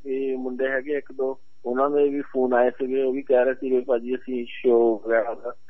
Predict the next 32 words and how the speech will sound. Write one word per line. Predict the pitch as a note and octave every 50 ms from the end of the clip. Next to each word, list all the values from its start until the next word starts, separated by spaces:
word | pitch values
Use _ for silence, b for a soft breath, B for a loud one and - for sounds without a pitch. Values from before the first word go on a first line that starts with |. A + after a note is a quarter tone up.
| B B B - - -
ਤੇ | - - G2
ਇੱਕ | - G#2 - - - A#2+ A#2 A2+ A2+ G#2+ - A#2
ਅਮਰੀਕਾ | A2+ A2 A2 A2 G#2+ - - C3 B2+ B2
ਤੋਂ | B2 C3 B2+ C3
ਹੈਗੇ | B2 A#2+ B2+ C3+ B2+ B2+
ਆ | A#2+ B2 - - b b b b b - - - - -
ਮੇਰੇ | B2 B2+ B2
ਦੋਸਤ | A2+ A2 A#2 A#2 A#2+ - - -
ਨੇ | A#2+ B2 B2
ਸੋਨੂ | A#2+ - B2 A#2+ A#2 A#2 B2 B2
ਐਲ | A#2+ A#2 A2+ A2+ A#2 A2+
ਜੀ, | A2+ A#2 A#2 -
ਉਹ | - A2 A#2
ਵੀ | B2 C#3
ਕਰਵਾ | C3 - C3 B2+ B2 A#2+ A#2+ A#2 A#2
ਰਹੇ | A#2 B2 B2+
ਨੇ | B2+ B2+ B2
ਅਪ੍ਰੈਲ | A#2+ - - A#2+ A2+ A2+ A2+ G#2+
'ਚ, | - -
ਉਹ | A#2 A2+
ਵੀ | B2+ C3 -
ਕਹਿ | - B2 B2
ਰਹੇ | B2 B2+
ਸੀਗੇ | A#2+ - B2+ B2 B2 B2 - - - - - - - -
ਕਰਿਓ। | A#2 A2 A2+ A2 A2 A2+ A#2+ - A#2+ - - - -
ਤੇ | A#2 A2+ A2+ G#2+ G#2 G#2 G#2 G#2 G2+ F#2+ E2+ G2 - - - - - - B B B B B B B - - -
ਹੋਰ | C3+ C#3+ D3
ਵੀ | D#3 E3
ਕਾਫੀ | E3 E3+ D3+ C#3+ - D#3 D3+
ਨੇ, | D3+ D3+ D3
ਨਿਊਜ਼ੀਲੈਂਡ | C#3+ C#3 C3+ C3+ C3 B2+ B2+ C#3+ C#3 C#3 C#3 C#3 C3+ C3+
ਤੋਂ। | C3 B2+ C#3 C3+ C3+ C#3 C#3 C#3